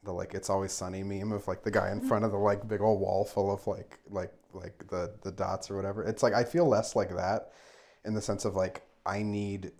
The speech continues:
you as a listener to, like, connect all of these dots that I have, but more like, oh, especially in this new record, 'cause I, I mean, I spent, like,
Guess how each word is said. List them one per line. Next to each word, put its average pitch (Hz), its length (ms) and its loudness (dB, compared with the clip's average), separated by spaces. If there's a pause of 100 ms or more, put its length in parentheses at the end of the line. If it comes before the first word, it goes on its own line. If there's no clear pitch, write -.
(100)
you 98 400 -4
as 98 120 0
a 98 60 -2
listener 107 520 -4
to, 104 280 -8
like, 90 380 -6
connect 95 400 -6
all 90 240 -2
of 95 100 -6
these 95 220 -8
dots 87 320 -6
that 85 160 -8
I 98 80 -6
have, 156 360 -6 (280)
but 113 120 -4
more 104 220 0
like, 98 340 0
oh, 98 440 0 (380)
especially 127 400 4
in 117 60 4
this 110 140 0
new 98 140 -2
record, 90 500 -4
'cause 95 160 -4
I, 87 160 -4
I 92 40 -4
mean, 95 280 -6
I 95 160 -6
spent, - 340 -8
like, - 280 -14